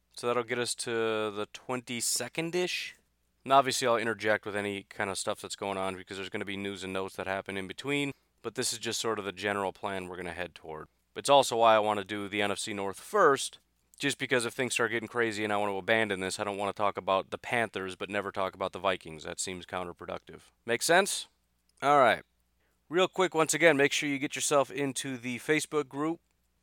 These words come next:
Packernet Pod is the name of the Facebook group, or just, I mean, that's the name of the link,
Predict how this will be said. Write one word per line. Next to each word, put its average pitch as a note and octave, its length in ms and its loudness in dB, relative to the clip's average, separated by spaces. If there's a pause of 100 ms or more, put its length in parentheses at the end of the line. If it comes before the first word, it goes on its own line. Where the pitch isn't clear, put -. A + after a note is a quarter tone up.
Packernet B2+ 460 2
Pod B2+ 320 8
is A#2+ 160 0
the A#2+ 80 -4
name A#2 160 -2
of A2 60 -4
the G#2 80 -6
Facebook A#2 400 -4
group, A2+ 240 -8
or A2 160 -2
just, G#2+ 220 -8
I - 40 -8
mean, G#2+ 160 -2
that's G2+ 300 0
the G#2+ 120 -6
name G2+ 160 -2
of F#2 80 -12
the F#2 80 -8
link, F#2 440 -8